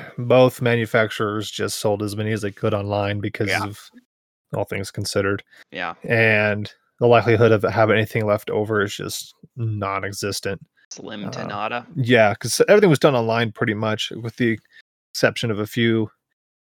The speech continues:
Speaker 1: in-store orders. But, uh,
Speaker 2: Yeah.
Speaker 1: yeah, I saw it was a GameStop and Target got out there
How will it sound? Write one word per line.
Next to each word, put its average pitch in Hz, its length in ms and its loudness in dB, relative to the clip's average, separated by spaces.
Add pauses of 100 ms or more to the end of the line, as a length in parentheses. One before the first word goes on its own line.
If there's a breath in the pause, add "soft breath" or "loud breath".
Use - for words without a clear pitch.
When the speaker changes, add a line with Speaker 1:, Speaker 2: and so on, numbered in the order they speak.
Speaker 1:
in-store 123 400 0
orders. 110 500 0 (800)
But, 117 180 2
uh, 104 240 4 (880)
Speaker 2:
Yeah. 143 340 8
Speaker 1:
yeah, - 60 -
I 151 40 6
saw 165 500 10
it 139 40 6
was 123 140 4
a 120 60 -4
GameStop 131 480 2
and 117 120 -4
Target 120 320 4
got 113 140 0
out 110 160 2
there 113 300 2